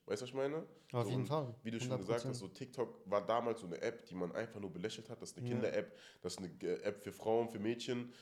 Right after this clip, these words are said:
Speaker 2: Für
Speaker 1: So, d-,
Speaker 2: Tänzer.
Speaker 1: so für Tänzer und so.
Speaker 2: Ja.
Speaker 1: So, und jetzt überleg mal so: TikTok, kein einziges Unternehmen in Deutschland, was funktioniert, hat kein TikTok.
Speaker 2: Ja, ja.
Speaker 1: Weißt du, was ich meine?
Speaker 2: Hundert Prozent,
Speaker 1: Du
Speaker 2: ja.
Speaker 1: siehst jede einzelne Firma auf TikTok so. Und, ähm, daran siehst du
Speaker 2: Aber
Speaker 1: ja
Speaker 2: man
Speaker 1: auch
Speaker 2: muss auch sagen, der Content auf TikTok hat sich verändert.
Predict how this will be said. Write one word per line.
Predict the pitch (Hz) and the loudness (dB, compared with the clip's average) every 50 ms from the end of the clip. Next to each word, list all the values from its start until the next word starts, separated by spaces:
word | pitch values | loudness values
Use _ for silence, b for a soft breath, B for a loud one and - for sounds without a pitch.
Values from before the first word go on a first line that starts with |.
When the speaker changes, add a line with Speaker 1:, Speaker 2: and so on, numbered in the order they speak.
| B B | B B
Speaker 2:
Für | - 120 | -4 -2
Speaker 1:
So, | 82 | 2
d-, | 127 | 2
Speaker 2:
Tänzer. | 131 139 135 - 139 127 120 101 | 4 4 4 2 2 0 -2 0
Speaker 1:
so | 101 113 107 | 0 0 0
für | 110 113 - | 0 -2 -2
Tänzer | - 139 123 123 123 135 127 | 0 2 2 2 4 2 4
und | 123 127 123 | 4 2 2
so. | 123 123 | 2 2
Speaker 2:
Ja. | 123 120 117 117 B B B B | 2 2 0 -4 B B B B
Speaker 1:
So, | 92 104 104 101 | -2 0 0 2
und | 101 104 | 4 4
jetzt | 113 113 117 113 - | 4 4 4 2 -2
überleg | 95 104 104 117 113 | 0 0 0 0 2
mal | 113 104 101 | 0 0 0
so: | 95 98 98 | 0 -2 -6
TikTok, | 92 92 - 120 120 - 113 113 | -6 -4 -6 -6 -2 -2 -4 -4
kein | - 135 123 120 113 | 0 2 2 2 2
einziges | - 120 113 - 110 110 - | 2 0 -2 -2 -6 -8 -8
Unternehmen | - 110 117 107 107 117 120 110 | -8 -4 -4 -2 0 0 -2 -2
in | 104 98 | 0 2
Deutschland, | 107 113 110 117 98 98 | 2 2 2 0 -4 -6
was | - | -8
funktioniert, | - 110 95 - - 101 107 120 127 135 135 - B B B B B | -6 -8 -8 -6 -6 -4 -2 0 -2 -2 -2 -4 B B B B B
hat | - 120 113 - | -2 0 0 0
kein | - 120 104 - | 0 -2 -2 -2
TikTok. | - 139 - - 131 104 90 - - - | -4 -8 -8 -4 -4 -4 -4 -4 -10 -6
Speaker 2:
Ja, | - 131 131 | 0 2 2
ja. | 143 143 131 117 | 4 4 2 2
Speaker 1:
Weißt | - 110 113 | 2 2 2
du, | 120 | 0
was | 120 | -2
ich | 123 | 0
meine? | 120 123 127 | 2 2 2
Speaker 2:
Hundert | 131 131 135 | 2 0 0
Prozent, | 131 123 - 131 123 | -4 -6 -6 -4 -4
Speaker 1:
Du | 117 117 | -4 -2
Speaker 2:
ja. | 120 113 | -4 -4
Speaker 1:
siehst | 113 110 92 | -4 -6 -4
jede | 95 107 127 139 135 123 - | -2 0 2 4 4 4 4
einzelne | - 127 127 123 120 117 113 113 | 4 4 2 2 -2 -2 -4 -2
Firma | 110 - 139 139 135 123 | 0 2 2 2 4 4
auf | 110 110 110 - | 2 2 0 -2
TikTok | - - - - 113 92 | -8 -6 -4 -4 -6 -4
so. | 87 87 87 82 - B B B B B | -4 -2 -4 -4 -4 B B B B B
Und, | B 95 98 98 98 90 - - | B -4 -4 -2 -2 -4 -2 0
ähm, | 90 92 87 80 85 80 - - - - _ - | 2 2 2 0 -2 -8 -10 -14 -20 -18 _ -2
daran | - 95 101 95 98 | 0 2 2 2 2
siehst | 117 139 139 - | 0 -4 -4 2
du | 135 | 2
Speaker 2:
Aber | 135 131 | 4 8
Speaker 1:
ja | |
Speaker 2:
man | 131 135 | 8 8
Speaker 1:
auch | 151 | 8
Speaker 2:
muss | 160 147 - | 6 6 6
auch | 147 139 | 6 4
sagen, | 139 - 147 143 143 135 | 6 4 4 4 4 4
der | 123 123 | 2 0
Content | - - 135 131 123 127 113 117 | 0 0 0 0 0 0 0 -2
auf | 113 - | -2 -2
TikTok | - 135 117 - 117 110 | -4 -4 -4 -4 -4 -6
hat | 110 - | -6 -6
sich | - 110 - | -8 -10 -8
verändert. | - 113 113 110 107 107 - - | -6 -4 -4 -4 -6 -8 -12 -14